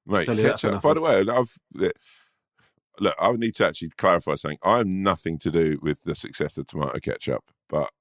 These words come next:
Speaker 1: to my kin and to my brethren that have got in touch, uh, over the last week, uh, saying how much they love ketchup, and, man, I've been inundated, and I love you all with, from the bottom of my heart.
Speaker 2: I mean, there's so much, so much to unpack there in what you said. I've, I've never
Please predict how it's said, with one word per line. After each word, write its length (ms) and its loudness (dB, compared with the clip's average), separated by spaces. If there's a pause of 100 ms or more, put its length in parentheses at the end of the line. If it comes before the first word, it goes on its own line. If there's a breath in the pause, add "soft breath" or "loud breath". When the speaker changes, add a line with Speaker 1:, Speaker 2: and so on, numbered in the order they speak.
(800)
Speaker 1:
to 140 0
my 160 0
kin 480 0
and 160 -6
to 120 -8
my 140 -4
brethren 540 -2
that 140 -6
have 100 -10
got 180 -6
in 100 -8
touch, 460 -6 (100)
uh, 280 -4
over 180 -4
the 100 -4
last 380 -6
week, 460 -2 (280)
uh, 200 -8
saying 240 -2
how 80 -4
much 140 -12
they 120 -2
love 200 -4
ketchup, 440 -4 (100)
and, 280 -10 (500)
man, 200 -18 (160)
I've 160 -12
been 260 -4
inundated, 600 -4
and 220 -6
I 100 0
love 220 0
you 160 0
all 180 -4 (140)
with, 160 -16
from 180 -8
the 40 -4
bottom 220 -6
of 140 -8
my 60 -8
heart. 240 -8 (240)
Speaker 2:
I 60 -4
mean, 120 4
there's 160 2
so 200 2
much, 220 0
so 280 0
much 220 0
to 100 0
unpack 360 -4
there 320 -10
in 80 -8
what 180 -4
you 60 -10
said. 260 -6
I've, 240 0
I've 160 0
never 300 4